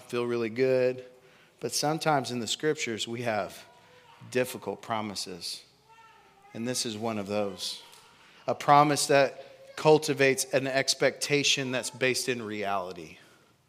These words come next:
That's what we see here in the text. This promise helps to shape our expectation of what will happen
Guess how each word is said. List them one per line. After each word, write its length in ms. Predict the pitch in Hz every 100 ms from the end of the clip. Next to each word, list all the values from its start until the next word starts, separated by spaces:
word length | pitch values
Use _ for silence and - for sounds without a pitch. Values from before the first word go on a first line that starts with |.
| _ _ _ _ _ _ -
That's 240 | 117 -
what 100 | 123
we 80 | 113
see 200 | - 113
here 100 | 107
in 100 | 107
the 80 | 101
text. 520 | - 113 98 - - _ - _ _
This 320 | 110 104 139
promise 600 | - 135 123 120 110 - -
helps 340 | 131 117 -
to 100 | -
shape 420 | 110 - 135 127 127
our 140 | 120
expectation 1120 | 107 113 - 110 101 - 147 143 - 104 90 90 - - -
of 140 | 110 110
what 200 | 117 107
will 420 | 117 147 170 160
happen 580 | 120 117 107 - 85